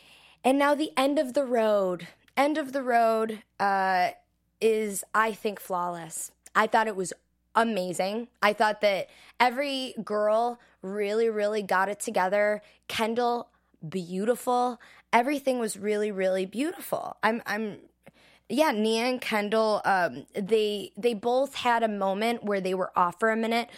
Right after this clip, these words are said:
But again, I really wish that we could see this in a wide angle and see everything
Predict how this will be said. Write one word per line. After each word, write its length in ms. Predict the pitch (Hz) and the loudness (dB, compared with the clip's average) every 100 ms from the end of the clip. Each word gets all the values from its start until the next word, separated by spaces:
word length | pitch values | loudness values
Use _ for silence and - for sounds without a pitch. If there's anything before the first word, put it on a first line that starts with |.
| - - | -20 -4
But 100 | 254 | -2
again, 520 | 254 208 202 202 233 233 - _ | 0 0 0 0 -4 -8 -18 _
I 60 | 220 | -2
really 340 | 220 247 269 | 0 0 -2
wish 280 | 262 226 190 | 0 -2 -2
that 120 | 214 | -4
we 100 | 196 | -4
could 160 | 202 214 | -6 -6
see 280 | - - 196 | -6 -6 -4
this 240 | 208 196 | -4 -4
in 80 | 202 | -4
a 60 | 180 | -4
wide 440 | 175 180 190 196 - | -2 0 0 -2 -6
angle 480 | 180 180 196 208 - | -6 -2 0 0 -2
and 180 | 196 170 | -6 -6
see 320 | - 196 196 | -6 -6 -6
everything 680 | 190 180 202 175 214 208 202 | -6 -4 -6 -4 -2 -2 -6